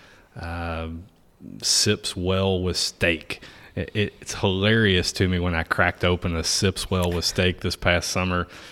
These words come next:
and I, I decided I was gonna grill a steak out and then have it 'cause,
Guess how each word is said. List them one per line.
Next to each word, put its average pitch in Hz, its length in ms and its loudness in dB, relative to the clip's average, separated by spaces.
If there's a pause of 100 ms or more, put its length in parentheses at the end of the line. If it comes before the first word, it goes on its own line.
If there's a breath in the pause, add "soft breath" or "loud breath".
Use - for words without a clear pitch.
(140)
and 107 120 0
I, 98 240 2 (500)
I 110 40 0
decided 92 540 2
I 87 120 4
was 85 140 0
gonna 85 240 -4 (520)
grill 90 380 0
a 80 40 -2
steak 87 400 -2
out 82 260 0
and 87 140 0
then 87 160 0
have 95 220 6
it 87 140 2
'cause, 87 260 -6